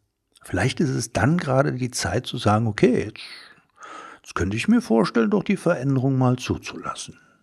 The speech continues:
Wäre doch mal cool, oder? Einfach mal irgendwas ausprobieren. Okay, ich sage nicht, dass du jetzt alles stehen und liegen lassen sollst und, äh, den nächsten Flieger nimmst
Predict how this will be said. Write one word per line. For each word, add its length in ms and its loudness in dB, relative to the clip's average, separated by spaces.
Wäre 140 0
doch 60 -2
mal 160 0
cool, 220 8
oder? 300 -2
Einfach 260 2
mal 360 4
irgendwas 300 2
ausprobieren. 520 -2
Okay, 260 4
ich 200 -4
sage 340 -2
nicht, 960 0
dass 200 0
du 80 0
jetzt 180 -2
alles 260 4
stehen 360 2
und 140 -2
liegen 220 2
lassen 340 -2
sollst 460 4
und, 340 2
äh, 120 4
den 120 -2
nächsten 320 -4
Flieger 320 2
nimmst 600 0